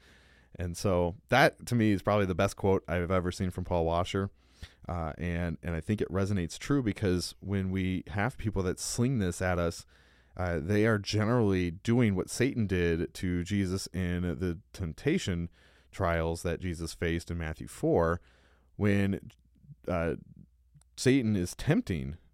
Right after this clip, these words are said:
Jesus to do these things, and then he's twisting Scripture to get Jesus to do these things. And Jesus says, "All of these things,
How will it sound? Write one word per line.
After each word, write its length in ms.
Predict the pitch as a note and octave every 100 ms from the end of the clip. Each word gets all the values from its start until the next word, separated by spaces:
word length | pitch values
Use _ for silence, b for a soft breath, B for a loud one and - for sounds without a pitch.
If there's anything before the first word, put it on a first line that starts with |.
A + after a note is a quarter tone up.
| -
Jesus 540 | A2+ F#3 F#2+ E2 -
to 140 | - F#2
do 200 | B2 G#3
these 260 | A2+ E2
things, 340 | - - D#2+ -
and 160 | F2 G#2
then 120 | D3+
he's 160 | B2+
twisting 520 | - - F#3+ - B2 G#2
Scripture 600 | - B3 - G2+ - - _ _
to 560 | - G#2+ G#2 F#2+ F#2 F2 -
get 160 | A#2
Jesus 440 | F#2 A2 F#2+ F2 -
to 140 | -
do 160 | E2 F2+
these 220 | D#2 -
things. 340 | C#2 G1+ - b b b b b -
And 220 | D#2+ E2
Jesus 300 | F2 E2+ E2
says, 500 | - F2 E2+ D#2 - -
"All 240 | F2+ F#2+
of 100 | F2
these 160 | E2+ -
things, 360 | E2+ E2 D#2